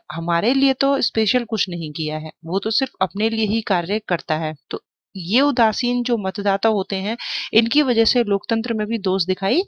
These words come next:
देता है। नेक्स्ट है क्वेश्चन नंबर थ्री, लोकतंत्र की सफलता के लिए आवश्यक परिस्थितियां कौन-कौन सी हो सकती हैं? अब लोकतंत्र की सफलता के लिए ऐसी कौन-कौन सी कंडीशन हो सकती हैं? फर्स्ट देखिए शांति तथा व्यवस्था, शांति व्यवस्था बनाए रखना,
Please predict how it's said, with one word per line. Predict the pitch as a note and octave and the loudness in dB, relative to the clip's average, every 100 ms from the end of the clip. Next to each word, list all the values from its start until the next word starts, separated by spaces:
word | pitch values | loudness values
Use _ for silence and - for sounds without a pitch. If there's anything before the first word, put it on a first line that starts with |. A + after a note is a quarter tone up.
| - - - | -6 -16 -8
देता | E3+ E3+ D#3 | -4 0 0
है। | D3+ D#3 D#3 _ _ _ _ _ - | -2 -4 -10 _ _ _ _ _ 0
नेक्स्ट | G3+ A#3 - | 2 4 4
है | C#4+ C4+ | 4 4
क्वेश्चन | C#4 A#3+ - B3 | 2 0 2 2
नंबर | G#3+ F#3 B3+ | 0 2 0
थ्री, | - - E3+ D3+ - - - | 0 -4 -4 -4 -12 -12 -2
लोकतंत्र | F3+ G#3+ - D4+ E4 | 4 4 4 2 2
की | D4 C4 | 2 2
सफलता | A3+ G#3+ G3+ C4 | 4 2 4 0
के | B3 | 2
लिए | A#3+ | 0
आवश्यक | B3 G3+ F#3 - B3+ - | 2 2 4 2 2 0
परिस्थितियां | G#3+ G3 - G3+ B3 C4 | 0 2 0 -2 0 0
कौन-कौन | - G#3 F#3 F3 | 0 0 2 -2
सी | E3+ E3+ | 0 -2
हो | D#3+ | 0
सकती | D#3+ - - D#3+ | 0 -2 -4 -4
हैं? | B3 - | -4 0
अब | A#3 C4 - | 2 2 2
लोकतंत्र | F#3 F#3+ - A3+ A#3 B3 | 2 2 0 -2 -2 -4
की | - B3+ | -4 -4
सफलता | - G3 F#3+ F#3 - B3 | 0 0 2 2 2 2
के | A#3 F#3 | 2 -2
लिए | F3+ F3 - | 0 -2 -2
ऐसी | G3 C4 | -4 0
कौन-कौन | C4+ D4 D#4 C#4+ | 2 2 2 2
सी | B3 | 2
कंडीशन | A#3 G#3 F#3+ F3+ F3+ | 2 2 2 0 0
हो | E3+ | 0
सकती | D#3 D#3 - D#3+ | -2 -4 -4 -6
हैं? | D3+ - - - - - | -6 -10 -12 -12 -6 0
फर्स्ट | A3+ C#4+ | 2 2
देखिए | B3 A#3 - C#4 | 2 2 2 0
शांति | G#3+ E3+ E3 G#3+ G3+ | 0 -2 -2 -4 -4
तथा | - A#3 | -4 -2
व्यवस्था, | A3+ D#3+ D#3 - D#3 | -2 -2 -2 -4 -4
शांति | D3+ F3 E3+ E3+ A3 | -4 -2 -2 0 2
व्यवस्था | G3 G3 - A3 | 4 2 2 2
बनाए | G#3 G#3 G#3+ | 2 0 2
रखना, | G#3 - A3 | 0 -4 -4